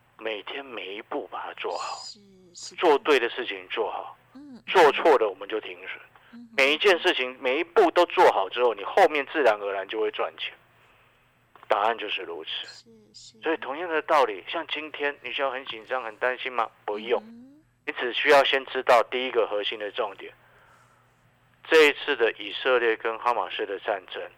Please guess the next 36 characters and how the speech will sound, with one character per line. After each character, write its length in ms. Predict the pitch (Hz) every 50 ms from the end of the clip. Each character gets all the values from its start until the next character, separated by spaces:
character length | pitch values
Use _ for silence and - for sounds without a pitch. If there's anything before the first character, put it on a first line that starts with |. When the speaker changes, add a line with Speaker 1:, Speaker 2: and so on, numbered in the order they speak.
| _ _ _ _ _ _ _ _ _ _ _ _ _ _ _ _ _ _ _ _ -
Speaker 1:
第 260 | - 151 143 143 143
一 40 | 139
时 260 | - - 107 104 104
间 240 | - - 117 110 113 - 120
能 220 | 113 110 110 110
够 180 | - 120 110 110 _ -
带 200 | 131 123 110 107 101 _
动 200 | - 110 101 101 95
的 160 | 98 90 85 - _ _ _ -
受 360 | - - - 139 131 113 98
惠 180 | - 120 107 101
族 240 | - - 95 98
群 200 | 98 - 92 82 - _ _ _ _ - - _ _ -
叫 140 | - 110
做 140 | 104 113 98
军 300 | - - - 110 107 107
工 200 | 101 104 104 98
的 100 | 92 92 -
概 220 | - 101 104 113 -
念。 160 | - - - -
Speaker 2:
是。 200 | - - - _ - _ _ 190 _ _ - - -
Speaker 1:
而 120 | - 139 160
军 240 | - - 175 170 180
工 180 | 175 175 170 160
的 100 | 151 143
概 160 | - 160 151
念 200 | 147 143 139 131
当 240 | - 135 127 127 127
中 200 | 123 131 127 131
又 140 | 139 147 135
有 60 | 120
哪 240 | 113 104 95 92 92
一 60 | 104
支 180 | 98 - 120 113 -
特 260 | - - 175 156 123 -
别 320 | - - 98 92 95 -